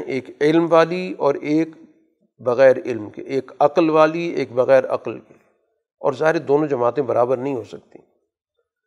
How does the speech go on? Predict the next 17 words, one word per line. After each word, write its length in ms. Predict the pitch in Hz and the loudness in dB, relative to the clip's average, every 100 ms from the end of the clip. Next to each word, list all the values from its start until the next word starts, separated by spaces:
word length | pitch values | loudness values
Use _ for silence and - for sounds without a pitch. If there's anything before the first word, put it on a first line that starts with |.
| _ _ _ | _ _ _
انما 400 | 143 147 170 180 175 | -2 2 4 6 6
یتذکر 640 | 151 147 127 139 - 160 | 4 0 0 -2 0 -2
اولو 260 | 165 143 131 | -2 -4 -4
الالباب، 640 | 139 120 113 120 139 147 | -2 -2 2 4 6 4
قرآن 280 | - 139 156 | 2 4 4
سے 140 | 160 170 | 2 -2
کون 240 | 165 190 | 4 4
استفادہ 480 | 185 - 135 143 151 147 | 2 0 2 4 4 0
کر 100 | 127 | -2
سکتا 300 | 120 120 147 | -2 -6 -4
ہے؟ 40 | 135 | -4
جن 180 | 131 | -6
کے 100 | 127 | -8
اندر 180 | 127 139 - | -4 -4 0
عقل 260 | 156 - 123 | -2 0 -6
موجود 420 | 107 104 117 | -6 -10 -18
ہو، 60 | - | -20